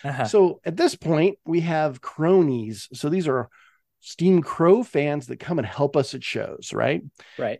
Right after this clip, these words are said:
Speaker 2: And, uh, they're generally our A-list kind of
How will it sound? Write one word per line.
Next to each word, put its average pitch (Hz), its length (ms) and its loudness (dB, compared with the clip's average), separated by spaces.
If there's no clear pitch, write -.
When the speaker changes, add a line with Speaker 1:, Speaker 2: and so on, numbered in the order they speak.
Speaker 2:
And, 151 380 0
uh, 143 260 4
they're 156 220 2
generally 156 540 0
our 123 200 2
A-list 147 580 -4
kind 135 300 -8
of 123 280 -6